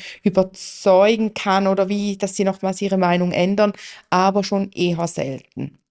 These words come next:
Und dann eben diejenigen, die schon ins Licht gegangen sind, die sind dann so leuchtend golden, nehme ich die immer wahr. Und die ziehen keine Energie mehr, aber die sind dann auch nicht ständig da.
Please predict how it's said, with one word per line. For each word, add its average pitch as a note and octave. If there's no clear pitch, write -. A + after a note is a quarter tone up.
Und A3+
dann G#3+
eben G#3+
diejenigen, A3+
die G#3+
schon G#3+
ins G3
Licht G#3
gegangen F#3
sind, A#3+
die A3
sind G#3
dann F#3+
so F#3+
leuchtend G3
golden, C4
nehme A#3
ich A#3+
die B3
immer B3+
wahr. B3
Und G#3+
die A#3+
ziehen C4
keine A#3+
Energie A#3+
mehr, C4
aber A3
die A3+
sind A#3+
dann A3
auch G3+
nicht A3
ständig G#3+
da. F#3